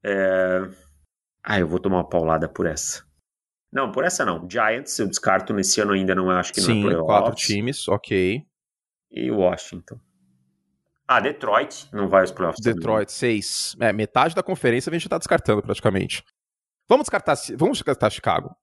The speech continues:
Speaker 1: Sete.
Speaker 2: Sete, vamos descartar Chicago, né? Porque teria que acontecer muita coisa certa. Sete. Ah, Minnesota não, Green Bay não, Tampa Bay, New Orleans.
Speaker 1: Basicamente é o mesmo
Speaker 2: Philadelphia
Speaker 1: playoff do
Speaker 2: não.
Speaker 1: ano passado.
Speaker 2: Dallas não,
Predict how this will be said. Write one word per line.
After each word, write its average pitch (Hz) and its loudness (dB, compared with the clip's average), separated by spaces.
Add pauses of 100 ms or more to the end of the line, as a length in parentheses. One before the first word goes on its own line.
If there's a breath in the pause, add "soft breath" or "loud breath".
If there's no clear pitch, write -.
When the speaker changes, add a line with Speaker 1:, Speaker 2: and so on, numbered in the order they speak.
(120)
Speaker 1:
Sete. - 0 (380)
Speaker 2:
Sete, - 0
vamos 139 2
descartar 101 0
Chicago, - -2 (180)
né? 101 2
Porque - -2
teria - 2
que - -4
acontecer 156 -2
muita 175 -4
coisa 123 0
certa. - -6 (800 soft breath)
Sete. - -2 (180)
Ah, 117 0 (240)
Minnesota 123 0
não, 185 0
Green 139 -2
Bay 131 2
não, 160 -2
Tampa 117 -2
Bay, 135 2
New 117 -2
Orleans. - -4
Speaker 1:
Basicamente 123 2
é 143 4
o - -2
mesmo 123 0
Speaker 2:
Philadelphia 120 4
Speaker 1:
playoff 139 4
do 131 -2
Speaker 2:
não. 135 0
Speaker 1:
ano 143 -2
passado. - -2 (560 soft breath)
Speaker 2:
Dallas 113 -2
não, 156 -2